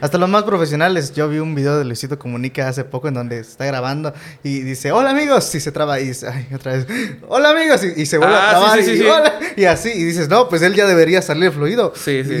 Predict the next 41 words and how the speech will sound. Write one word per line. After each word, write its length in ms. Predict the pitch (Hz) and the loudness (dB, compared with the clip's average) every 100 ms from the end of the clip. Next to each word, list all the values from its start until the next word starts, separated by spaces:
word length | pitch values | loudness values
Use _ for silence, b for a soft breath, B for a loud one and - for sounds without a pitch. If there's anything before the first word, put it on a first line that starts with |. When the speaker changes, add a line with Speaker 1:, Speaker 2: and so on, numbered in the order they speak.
| - | -2
Speaker 1:
Y, 40 | |
y 20 | 160 | 0
no. 220 | 392 480 | 0 0
Speaker 2:
No, 460 | 269 - - 143 190 | 0 0 2 0 0
no, 80 | |
Speaker 1:
<laughs> 20 | 254 | 0
O 40 | |
Speaker 2:
no, 60 | 254 | 0
Speaker 1:
sea, 100 | 190 | 2
Speaker 2:
no, 60 | |
Speaker 1:
no 80 | 208 | 2
es 60 | 277 | 2
Speaker 2:
no, 60 | 233 | 0
Speaker 1:
fácil 160 | - | -2
Speaker 2:
sí. 40 | 147 | -4
Speaker 1:
hablarle 240 | 131 139 | -2 -2
a 40 | 135 | -2
la 120 | 127 | -2
cámara. 540 | 151 185 165 151 202 - | -2 0 2 2 2 0
Speaker 2:
No, 160 | 139 | -2
para 180 | 139 151 | 2 4
Speaker 1:
¿Qué, 60 | 214 | 4
Speaker 2:
nada. 100 | 135 | 2
Speaker 1:
qué, 160 | 147 - | 0 -2
qué, 140 | 208 | -6
qué 120 | - - - 180 | -6 -8 -8 -10
obstáculos 560 | - - 180 185 156 | -6 -4 -2 0 0
te 80 | 165 | 2
has 280 | 160 160 - | 2 0 -6
atravesado 680 | - 143 139 127 123 160 165 | -4 -4 -2 -2 2 4 4
en 80 | 135 | 2
cuanto 200 | 131 127 | 0 0
a 20 | |
hablarle 220 | 131 160 | 0 2
a 40 | |
la 120 | 147 131 | 0 0
cámara? 640 | 143 156 151 135 175 156 | -2 -2 0 0 -4 -6
Alguna 320 | 147 151 156 | -2 0 2
vez, 240 | 147 156 143 | 4 2 0
no 120 | 147 | -2
sé, 200 | 143 147 | -2 -4